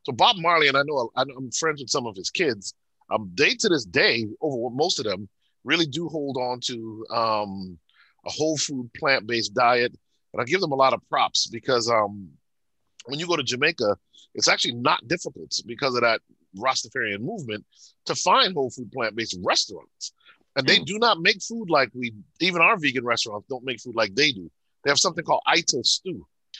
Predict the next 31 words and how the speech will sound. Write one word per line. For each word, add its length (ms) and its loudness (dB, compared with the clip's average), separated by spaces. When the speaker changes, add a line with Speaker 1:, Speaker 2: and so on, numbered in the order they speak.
Speaker 1:
where 140 2
they 100 2
mix 320 4
up 140 0
a 80 -2
bunch 360 0
of 120 -6
vegetables 720 -2
and 160 -8
root 160 -6
foods, 460 -6
sometimes 360 0
in 80 -4
a 60 -10
curry 340 4
base 400 6
and 140 -6
sometimes 360 -2
in 80 -10
some 140 -4
other 160 4
bases, 400 -2
that 100 4
is 100 2
just 300 2
so 400 4
delicious 580 2
and 80 0
Speaker 2:
Hmm. 40 6
Speaker 1:
so 280 4
nutritious. 760 -2